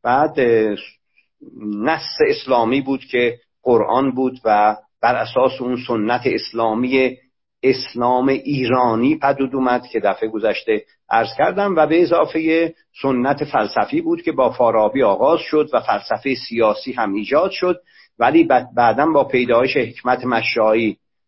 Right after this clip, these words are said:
اه، این فلسفهٔ سیاسیش قدری افول پیدا کرد، ولی فلسفهٔ محضش تداوم پیدا کرد و با ملا صادرا به اوج خودش رسید. و بعداً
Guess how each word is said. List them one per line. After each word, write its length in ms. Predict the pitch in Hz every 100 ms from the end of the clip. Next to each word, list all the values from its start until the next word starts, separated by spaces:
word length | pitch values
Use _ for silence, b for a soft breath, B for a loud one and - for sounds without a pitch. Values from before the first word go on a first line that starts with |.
| _ -
اه، 80 | 107 104 101 95 -
این 380 | 156 160 131 101 - _ _ _
فلسفهٔ 800 | 120 123 120 - 127 123 156 170 160 -
سیاسیش 840 | 139 135 123 113 - 139 107 - - _ _ _ -
قدری 640 | 131 143 143 131 147 147 -
افول 520 | 143 131 - 165 190
پیدا 460 | 180 160 156 151 147
کرد، 400 | 147 147 147 143 -
ولی 420 | 120 139 147 147 B _
فلسفهٔ 500 | - 113 - 110 120
محضش 500 | 117 147 139 123 104
تداوم 460 | 117 107 107 117 147
پیدا 280 | 151 135 131
کرد 320 | 131 123 117
و 80 | 117
با 160 | 117
ملا 300 | 110 110 110
صادرا 380 | 107 110 107 135
به 60 | 143
اوج 260 | 143 143
خودش 400 | 135 147 147 -
رسید. 420 | 151 143 185 185 b b b b _ 110
و 320 | 127 156 165
بعداً 520 | 156 131 123 151 165